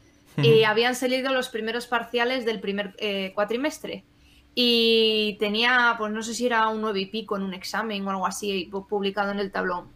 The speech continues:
Speaker 2: Y en lugar de ir con todos mis, eh, amigos, grupo de amigos que habíamos aprobado todos y tal, a celebrarlo,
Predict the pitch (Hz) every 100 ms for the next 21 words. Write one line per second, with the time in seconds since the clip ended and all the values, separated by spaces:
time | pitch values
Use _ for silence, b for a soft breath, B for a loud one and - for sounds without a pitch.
0 | - - - - 220 220 214 214 208 220
1 | 247 262 254 254 247 247 247 247 254 240
2 | 247 240 247 240 240 240 233 - 240 -
3 | 208 247 208 190 208 214 226 240 202 196
4 | 185 196 196 202 208 202 233 214 208 196
5 | 220 196 B B B 202 247 277 294 302
6 | 294 311